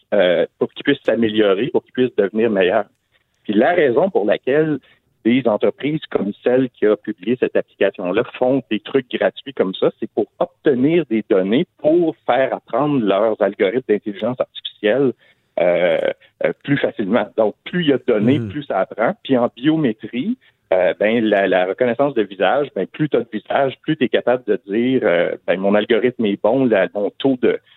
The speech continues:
Speaker 1: de, de, de matching est bon, donc, euh, l'algorithme peut ensuite être vendu à des, euh, à des gouvernements, peut être vendu à des organisations qui, elles, vont l'utiliser pour reconnaître les visages dans d'autres contextes.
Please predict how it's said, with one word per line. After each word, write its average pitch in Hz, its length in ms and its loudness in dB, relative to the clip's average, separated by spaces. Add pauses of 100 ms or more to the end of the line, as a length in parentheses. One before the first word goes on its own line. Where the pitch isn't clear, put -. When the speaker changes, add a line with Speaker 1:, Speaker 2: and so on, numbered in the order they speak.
(300)
Speaker 1:
de, 90 180 2
de, 90 200 0
de 87 180 0
matching 120 560 -2
est 95 140 -6
bon, 135 260 0 (100)
donc, 120 340 2 (560)
euh, 92 260 0 (240)
l'algorithme 117 600 0
peut - 80 2
ensuite 107 360 -2
être 113 240 -2
vendu 120 680 -2
à 101 160 0 (120)
des, 113 340 2
euh, 85 240 2
à 85 40 0
des 110 140 -4
gouvernements, 101 640 0
peut 120 140 -2
être - 140 -2
vendu 95 300 0
à 104 80 0
des 98 120 -4
organisations 92 760 -2
qui, 113 280 -8
elles, 113 240 0
vont 110 80 -2
l'utiliser 104 440 -4
pour 101 200 0
reconnaître 104 460 -2
les 98 80 -6
visages 101 400 -4
dans 92 160 -4
d'autres 92 240 -4
contextes. - 400 -4